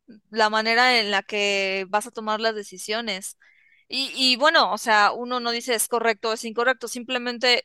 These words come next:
creo que siempre hay que cuestionarse lo que uno consume, lo que uno ve, eh, porque es, es súper importante, o sea, y a veces, a veces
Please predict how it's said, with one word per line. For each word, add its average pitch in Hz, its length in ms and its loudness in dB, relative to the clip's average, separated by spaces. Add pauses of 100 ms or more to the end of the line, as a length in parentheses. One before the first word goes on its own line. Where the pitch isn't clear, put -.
(100)
creo 240 140 -6
que 233 100 -6
siempre 233 360 0
hay 220 180 4
que 226 240 2 (300)
cuestionarse 233 580 0
lo 226 120 0
que 214 120 -10
uno 214 160 -6
consume, 190 580 -10
lo 185 140 -8
que 220 100 -10
uno 220 220 -6
ve, 196 280 -2 (840)
eh, 196 420 -4
porque 202 560 2
es, - 160 2
es - 120 -2
súper 233 260 -2
importante, 185 600 -6
o 196 60 -18
sea, - 220 -4
y 240 100 4
a 233 60 8
veces, 320 500 2 (800)
a 269 80 4
veces 349 640 -2